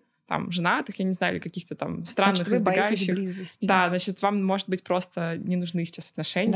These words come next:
Speaker 2: Да,
Speaker 1: вы их
Speaker 2: да.
Speaker 1: подсознательно избегаете,
Speaker 2: Да.
Speaker 1: вот это,
Speaker 2: Именно
Speaker 1: видимо, про
Speaker 2: так,
Speaker 1: это.
Speaker 2: сто процентов. И с этого начинается практика силы мысли. Окей, я вижу, а, что происходит в моем внешнем мире. Например, у меня не идут запуски, или у меня не идут отношения.
Speaker 1: Блок не растет.
Speaker 2: Блок не растет.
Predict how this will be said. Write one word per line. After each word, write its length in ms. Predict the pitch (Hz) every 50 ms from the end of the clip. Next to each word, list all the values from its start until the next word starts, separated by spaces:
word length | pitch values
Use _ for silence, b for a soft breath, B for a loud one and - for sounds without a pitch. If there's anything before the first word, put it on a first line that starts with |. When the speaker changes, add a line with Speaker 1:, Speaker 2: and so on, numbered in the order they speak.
| 180
Speaker 2:
Да, 60 | 170
Speaker 1:
вы 100 | 165 170 175
их 100 | 170 - -
Speaker 2:
да. 140 | 202 185
Speaker 1:
подсознательно 840 | 180 175 170 170 - - - 190 175 180 180 185 185 - - 175 170 170
избегаете, 360 | 170 170 - 170 165 - 180
Speaker 2:
Да. 120 | - - -
Speaker 1:
вот 60 | - 156 165
это, 40 | 160
Speaker 2:
Именно 120 | 254 262 359 370
Speaker 1:
видимо, 60 | 165 160
про 80 | -
Speaker 2:
так, 80 | - 160 165
Speaker 1:
это. 80 | 160 -
Speaker 2:
сто 140 | - - 302
процентов. 540 | - - - - - 185 175 190 - - - B B B B B B B 220
И 80 | - 220
с 60 | -
этого 180 | 330 - 370 311
начинается 420 | 277 233 - 247 262 277 - -
практика 380 | - - 220 - - - - 190
силы 240 | - - 196 208 196
мысли. 340 | 165 151 156 - - - -
Окей, 300 | 277 294 - - 175 175
я 160 | 190 262 330
вижу, 500 | 254 196 190 175 170 180 196 226 330 - _ _
а, 120 | - 180
что 160 | 180 - - 294
происходит 400 | - 226 - - 233 254 - 214
в 100 | 190 185
моем 240 | 185 202 226 226
внешнем 680 | 208 175 196 196 196 214 214 - - - 196 185 180 175 -
мире. 400 | 185 185 185 170 160 - - - 202 202 202
Например, 500 | 185 175 - 208 208 208 190 160 - B B B B B B
у 40 | -
меня 160 | 202 214 277 320
не 160 | 294 254 233
идут 200 | 208 226 226 196
запуски, 560 | 175 180 175 175 - - 160 - - - -
или 220 | - - 175 175
у 40 | 185
меня 180 | 180 214 254 277
не 400 | 240 214 196 190 196 202 208 214
идут 140 | 226 220 -
отношения. 460 | 196 - 180 180 - - - 180 -
Speaker 1:
Блок 280 | 196 190 175 175 - -
не 80 | 160
растет. 520 | 151 151 151 - - - 143 127 - - -
Speaker 2:
Блок 300 | 170 196 233 254 - -
не 80 | 226 220
растет. 440 | 202 202 - - - - - -